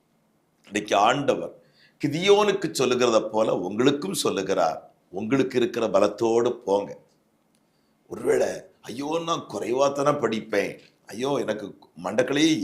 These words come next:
ஏறாதே" அப்படின்னு நீங்க சொல்லுவீங்கன்னா, உங்களுக்கும் இன்றைக்கு அதே வார்த்தை, உங்களுக்கு இருக்கிற பலத்தோட போங்க. ஏன்னா, நீங்க ஜெயிக்க போறீங்க, அதான் அர்த்தம்.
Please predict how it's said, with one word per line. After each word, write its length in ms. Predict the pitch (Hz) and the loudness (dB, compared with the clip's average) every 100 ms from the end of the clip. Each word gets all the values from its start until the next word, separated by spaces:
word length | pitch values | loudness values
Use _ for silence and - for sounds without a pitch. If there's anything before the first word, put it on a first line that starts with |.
| 92 | 2
ஏறாதே" 640 | 127 127 120 110 101 - - _ _ | 4 6 4 2 -4 -6 -12 _ _
அப்படின்னு 440 | - - 127 170 185 | -10 -6 -2 0 0
நீங்க 200 | 165 143 | 0 -2
சொல்லுவீங்கன்னா, 580 | - 110 113 113 113 101 | 0 -2 -2 -2 -2 -2
உங்களுக்கும் 640 | 92 131 175 185 - 180 | -2 -2 0 0 -2 -6
இன்றைக்கு 280 | 147 139 113 | -2 -2 -2
அதே 280 | 90 117 135 | 0 0 0
வார்த்தை, 680 | 113 98 98 - 90 71 - _ _ _ _ | 2 0 -2 -8 -10 -10 -18 _ _ _ _
உங்களுக்கு 580 | 98 135 165 190 185 175 | -6 0 4 4 4 4
இருக்கிற 380 | 170 - 143 120 | 4 4 2 2
பலத்தோட 880 | - 127 - 160 147 175 160 - | 2 0 0 2 4 4 2 0
போங்க. 400 | - 82 76 - _ _ _ _ _ _ - | -4 -8 -10 -18 _ _ _ _ _ _ -2
ஏன்னா, 400 | 107 95 80 - _ _ _ | -2 0 -6 -12 _ _ _
நீங்க 440 | 104 151 190 151 113 87 - | -2 2 2 2 0 -2 0
ஜெயிக்க 320 | 139 143 143 135 | 4 4 4 0
போறீங்க, 360 | - 196 185 180 | 0 -2 0 -2
அதான் 160 | - | 0
அர்த்தம். 480 | 170 - - - - | -2 -2 -4 -10 -10